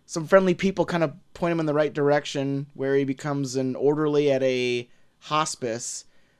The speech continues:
that he starts to turn his life around, while at the same time,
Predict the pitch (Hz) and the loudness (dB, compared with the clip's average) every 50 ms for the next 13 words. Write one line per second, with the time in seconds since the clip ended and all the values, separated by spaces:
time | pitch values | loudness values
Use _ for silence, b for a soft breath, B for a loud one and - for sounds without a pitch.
0 | _ _ _ - 123 127 120 - 131 135 131 - 143 - - 143 139 127 135 139 | _ _ _ -8 -6 -6 -4 -4 -4 -4 -4 -6 -10 -10 -8 -8 -6 -6 -6 -2
1 | - - 147 143 127 117 110 107 107 113 113 120 117 - - 85 117 123 127 123 | -2 -2 -2 -2 -6 -8 -8 -8 -8 -8 -10 -10 -12 -12 -10 -6 -6 -6 -4 -6
2 | 131 127 - - 196 190 226 233 214 - 165 143 123 120 117 113 110 113 117 117 | -6 -6 -4 0 2 2 2 2 0 -2 -2 -2 -2 -2 -4 -6 -6 -8 -8 -10